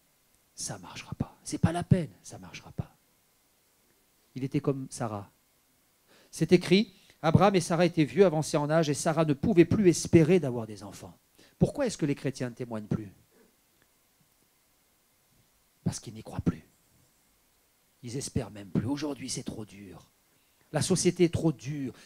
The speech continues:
Les gens sont trop, trop occupés. Ils n'ont pas le temps de venir aux réunions. C'est même plus la peine d'offrir une Bible. Les gens ne la liront pas.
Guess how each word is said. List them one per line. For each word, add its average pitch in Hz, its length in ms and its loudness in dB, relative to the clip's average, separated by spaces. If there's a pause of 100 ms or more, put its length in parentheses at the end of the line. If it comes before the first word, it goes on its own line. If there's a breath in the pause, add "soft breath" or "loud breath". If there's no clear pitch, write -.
Les 165 140 6
gens 190 180 2
sont 170 240 -4
trop, - 380 4 (160)
trop 190 220 6
occupés. 175 540 8 (140 loud breath)
Ils 165 80 2
n'ont 185 80 2
pas 214 160 6
le 190 80 -2
temps 220 160 6
de 170 60 2
venir 185 240 8
aux 190 80 10
réunions. 185 300 6
C'est 226 120 0
même 240 160 0
plus 262 100 -6
la 247 100 -2
peine 254 220 0
d'offrir 226 320 0
une 220 140 -2
Bible. 196 300 4
Les 196 100 6
gens 196 140 0
ne 180 80 -2
la 170 80 2
liront 156 320 0
pas. 143 240 4